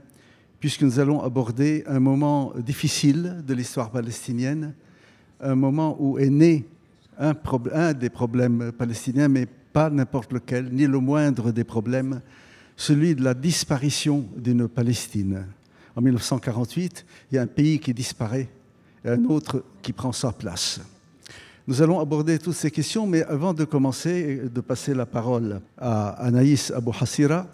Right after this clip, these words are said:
qui va un peu vous faire les jonctions entre les intervenants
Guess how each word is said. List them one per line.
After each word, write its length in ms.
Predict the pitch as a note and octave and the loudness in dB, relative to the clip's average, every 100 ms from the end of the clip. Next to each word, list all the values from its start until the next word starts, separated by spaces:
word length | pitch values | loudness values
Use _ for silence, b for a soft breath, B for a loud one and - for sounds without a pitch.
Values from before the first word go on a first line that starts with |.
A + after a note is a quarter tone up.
| - | -8
qui 120 | A2 | -4
va 180 | G#2+ G#2+ | -2 -2
un 80 | G#2+ | -2
peu 240 | - A#2 B B B - | -2 -2 B B B -6
vous 80 | A2 | -2
faire 260 | - B2 | 2 2
les 140 | A#2 A#2+ | 4 2
jonctions 560 | A2+ C3 - D3+ D3 - B B | 4 2 2 4 4 2 B B
entre 260 | C3 C3 A#2 | -2 -2 0
les 160 | A2 A2+ | 2 2
intervenants 720 | A2+ A#2 G#2+ C3 D3+ F#3 | 2 0 4 4 4 2